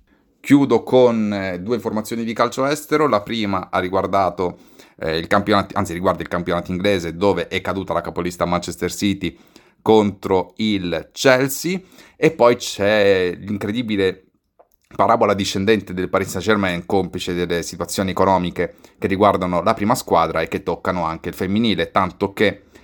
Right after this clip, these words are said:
il femminile praticamente ha perso tutti i pezzi pregiati presenti in squadra nel corso di queste tre stagioni,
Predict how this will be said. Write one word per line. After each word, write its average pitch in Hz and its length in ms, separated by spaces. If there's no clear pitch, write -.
il - 140
femminile 101 460
praticamente 92 500
ha 82 60
perso 92 420
tutti 131 400
i 85 80
pezzi - 500
pregiati 87 640
presenti 104 420
in 98 60
squadra 110 340
nel 90 100
corso - 240
di 90 80
queste 90 480
tre 95 200
stagioni, 87 540